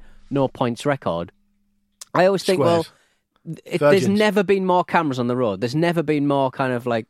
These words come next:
Speaker 1: f-, flashy, flashy speed cameras on the road. Um, and there's never been more, um, opportunities to go over the limit. <laughs> Like, my last one was forty-seven and a forty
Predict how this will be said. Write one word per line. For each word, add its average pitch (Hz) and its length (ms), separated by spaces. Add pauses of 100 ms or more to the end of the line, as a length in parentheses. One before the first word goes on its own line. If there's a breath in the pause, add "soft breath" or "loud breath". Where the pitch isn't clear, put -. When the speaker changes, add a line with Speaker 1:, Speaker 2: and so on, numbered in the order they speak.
Speaker 1:
f-, - 100 (120)
flashy, 120 560
flashy 117 240
speed 117 280
cameras 95 260
on 98 100
the 92 100
road. 85 300 (380 soft breath)
Um, 110 420 (100)
and 123 100
there's 139 140
never 170 220
been 151 300
more, 135 440 (640)
um, 127 260
opportunities 135 680
to 107 380
go 120 200
over 110 120
the 120 120
limit. 120 420
<laughs> - 40 (760 loud breath)
Like, 226 180
my 214 160
last 226 240
one 190 80
was 170 140
forty-seven 165 520
and 139 120
a 135 60
forty 165 440